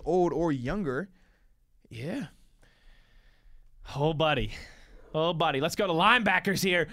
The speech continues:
Speaker 1: Now, this is where it's gonna get interesting. Here,
Speaker 2: This
Speaker 1: I,
Speaker 2: is
Speaker 1: I'm ready to hear this.
Speaker 2: Fred Warner of the forty-niners
Speaker 1: Mm-hmm.
Speaker 2: and Roquan Smith.
Speaker 1: Mm-hmm,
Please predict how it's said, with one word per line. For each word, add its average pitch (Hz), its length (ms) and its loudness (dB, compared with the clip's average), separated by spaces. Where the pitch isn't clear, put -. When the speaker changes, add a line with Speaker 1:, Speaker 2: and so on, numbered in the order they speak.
Speaker 1:
Now, 139 180 4
this 202 320 6
is 180 180 6
where 165 200 6
it's 156 100 4
gonna 139 180 -2
get 127 160 2
interesting. 104 500 -4
Here, 120 180 2
Speaker 2:
This - 100 0
Speaker 1:
I, - 100 4
Speaker 2:
is - 100 6
Speaker 1:
I'm 147 40 -2
ready 139 140 0
to 123 80 -4
hear 127 220 0
this. - 360 -10
Speaker 2:
Fred 233 300 0
Warner 302 480 2
of 120 240 -6
the 120 80 -2
forty-niners 185 840 0
Speaker 1:
Mm-hmm. 147 280 -10
Speaker 2:
and 123 100 -4
Roquan 262 460 0
Smith. - 420 -2
Speaker 1:
Mm-hmm, 151 440 -4